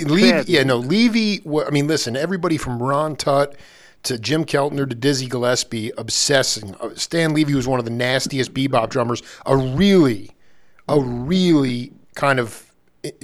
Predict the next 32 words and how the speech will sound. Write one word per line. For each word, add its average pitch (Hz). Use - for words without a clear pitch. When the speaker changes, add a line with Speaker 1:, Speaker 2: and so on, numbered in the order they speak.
Speaker 2:
I 131
mean, 131
not 151
a 156
great 135
dude, 123
like, 113
a 117
hard 135
guy 127
to 120
approach, 123
very 135
hard 123
Scrabble 120
guy, 120
but 113
a 107
brilliant 113
freaking 104
drummer. 92
I, 120
yeah, 127
I 120
know 120
him 104
well. 107
Speaker 1:
Well, 170
this 190
is, 165
uh, 165
have, 160